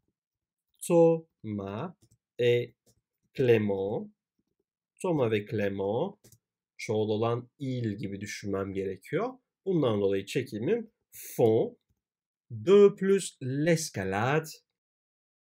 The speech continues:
Yani de l'escalade. Thomas et Clément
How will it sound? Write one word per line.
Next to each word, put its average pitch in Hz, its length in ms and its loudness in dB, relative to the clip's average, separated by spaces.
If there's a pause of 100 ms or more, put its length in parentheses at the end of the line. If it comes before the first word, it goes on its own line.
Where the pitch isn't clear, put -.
(500)
Yani 110 760 -2 (240)
de 139 600 2 (600)
l'escalade. 107 840 -2 (3500)
Thomas 123 320 2
et 95 180 -6
Clément 101 440 0